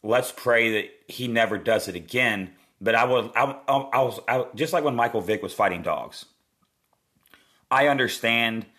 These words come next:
that redemption is possible. I'm a Christian, so I definitely believe that we're all sinners and we all need redemption. But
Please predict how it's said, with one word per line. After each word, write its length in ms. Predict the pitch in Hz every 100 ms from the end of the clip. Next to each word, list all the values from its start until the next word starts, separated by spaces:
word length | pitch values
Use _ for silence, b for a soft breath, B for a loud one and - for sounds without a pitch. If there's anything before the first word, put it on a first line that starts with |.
| b b
that 380 | 98 104 90 -
redemption 640 | 101 95 110 110 - 107 98
is 200 | 101 -
possible. 640 | - 98 - 82 76 71 -
I'm 140 | 101
a 40 | 90
Christian, 380 | - 120 113 101
so 160 | 101
I 120 | 95
definitely 400 | 95 107 107 92
believe 260 | 90 92 90
that 180 | 87 87
we're 200 | 90 110
all 120 | 127
sinners 440 | - 98 87 87
and 100 | 90
we 120 | 87 104
all 160 | 113
need 240 | 95 90 80
redemption. 460 | 87 87 - 85 78
But 440 | 127 117 92 -